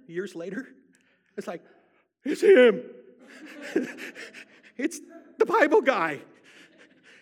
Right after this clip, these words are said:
Um, it's an amazing story, but that's the kind of stuff that was happening. And folks, this, it wasn't isolated. It was routine. It was routine. This was happening often because I was that close with God.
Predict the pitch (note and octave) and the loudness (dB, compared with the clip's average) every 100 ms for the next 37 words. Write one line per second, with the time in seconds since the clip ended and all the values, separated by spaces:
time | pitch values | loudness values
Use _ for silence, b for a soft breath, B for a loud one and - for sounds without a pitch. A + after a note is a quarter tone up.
0 | B _ F3+ E3+ D3+ C#3 C3+ _ _ A#3 | B _ -6 -4 -4 -10 -20 _ _ -6
1 | D#4+ E4 F4 E4+ B3 - D4 D#4 D4 B3 | -4 -2 -2 -2 -6 -8 -8 -6 -6 -8
2 | G#3 C4 - - - D4 D4 D4+ - D4+ | -10 -12 -12 -14 -10 -10 -8 -10 -10 -12
3 | - B3 A3 B3 B3+ C4+ A#3 A3+ C#4 C#4 | -8 -10 -8 -10 -10 -8 -8 -8 -8 -10
4 | - D#4 - - B3+ G4 C4+ D4 D#4+ D4+ | -12 -14 -14 -18 -16 -12 -10 -6 -6 -8
5 | - - B3 - D4+ C4+ A3 G#3+ A#3 A#3 | -14 -10 -10 -8 -6 -4 -4 -6 -8 -10
6 | G#3+ - B3+ D3 - _ _ _ _ _ | -12 -14 -14 -14 -20 _ _ _ _ _
7 | _ _ - G#3 G#3 F3 G3 - _ _ | _ _ -14 -14 -14 -18 -18 -20 _ _
8 | _ _ _ _ A#3+ C4 D4 - A#3 A3 | _ _ _ _ -10 -8 -10 -12 -12 -12
9 | A3 F#3+ D#3 C#3 _ _ _ _ _ _ | -10 -10 -12 -18 _ _ _ _ _ _
10 | _ _ _ _ _ F#3+ C#4 - F#3 G2+ | _ _ _ _ _ -14 -14 -12 -16 -16
11 | _ _ _ _ _ _ _ _ - - | _ _ _ _ _ _ _ _ -20 -16
12 | B3 B3 - A3 - - A3+ E3 - - | -14 -12 -14 -18 -20 -16 -16 -16 -20 -20
13 | _ D3+ - | _ -20 -20